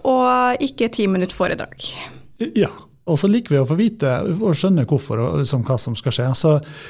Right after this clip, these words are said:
Speaker 2: men her må nett og slett trene på det, altså. Og det
Speaker 1: Ja,
Speaker 2: er
Speaker 1: man må det.
Speaker 2: erfaringen at du må øve litt på det her. Da går det an å øve med, liksom, noen du kjenner godt, som mamma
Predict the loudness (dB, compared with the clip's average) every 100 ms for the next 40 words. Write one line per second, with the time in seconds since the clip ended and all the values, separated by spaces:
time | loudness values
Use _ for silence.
0 | -18 -2 0 4 6 6 6 4 2 2
1 | 0 2 2 0 -2 2 4 4 4 2
2 | 2 2 0 -2 -2 2 4 6 6 8
3 | 8 6 6 6 4 4 4 4 6 4
4 | 4 4 4 4 2 2 2 4 4 4
5 | 4 6 6 6 6 6 4 4 4 2
6 | 2 2 4 4 4 2 2 2 2 2
7 | 0 0 0 2 2 2